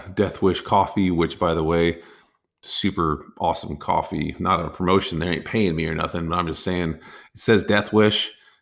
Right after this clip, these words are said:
Um, if you're retired Navy, it's really just good coffee. If you're, you know, probably a civilian,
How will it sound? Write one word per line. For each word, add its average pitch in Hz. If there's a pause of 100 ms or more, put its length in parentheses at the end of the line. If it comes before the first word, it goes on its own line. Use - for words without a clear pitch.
(120)
Um, 85
if 92
you're 80
retired 87
Navy, 101
it's -
really 87
just 76
good 78
coffee. 80
If -
you're, 78
you 90
know, 80
probably 87
a 78
civilian, 117